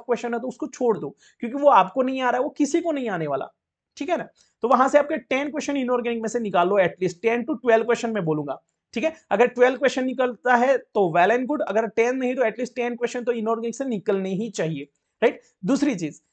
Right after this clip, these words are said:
अब उसके बाद क्या करना है, आपको फिजिकल केमिस्ट्री अटेम्प्ट किया, उसमें से आपको at least टेन क्वेश्चन वहीं से भी निकाल देने हैं, वहीं से भी आपको टेन क्वेश्चन तो निकालने ही निकालने हैं,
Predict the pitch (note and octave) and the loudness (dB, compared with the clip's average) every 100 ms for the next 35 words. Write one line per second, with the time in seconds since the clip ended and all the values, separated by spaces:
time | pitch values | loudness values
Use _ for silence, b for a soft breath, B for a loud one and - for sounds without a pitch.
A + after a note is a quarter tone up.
0 | _ - G#3 C#4 - C4 B3+ C4+ B3+ C4 | _ 0 0 0 0 2 2 0 -2 -4
1 | C#4 B3+ - A3 A#3+ B3+ B3+ B3 C#4 A#3 | -6 -8 -8 -6 -4 -4 -4 -4 0 0
2 | B3 A#3+ C4 - - C#4+ C#4 C#4 A#3 C4+ | 0 -4 -4 -4 -6 -6 0 0 2 -2
3 | - G#3+ A#3+ C#4+ D4+ - C4 C4+ C4+ C#4 | 0 -2 -2 -6 -6 -6 -8 -6 -6 -4
4 | C4 A#3 A#3+ A#3 B3+ A#3+ F#3+ D3 D3+ D3 | -2 -2 -2 -4 -4 2 2 2 -4 -10
5 | _ _ _ _ _ _ _ _ _ _ | _ _ _ _ _ _ _ _ _ _
6 | _ D#3+ G#3 A#3 C4+ B3 B3+ - C#4 C#4 | _ 2 2 2 -2 2 2 4 0 0
7 | A#3 B3+ C#4 C4 C4 C4+ A#3+ G#3+ A#3 A#3+ | -4 -4 -6 -8 -6 -4 -2 0 0 0
8 | B3+ C4+ F3 D3+ C#3 C#3+ | -2 -4 -2 -4 -4 -14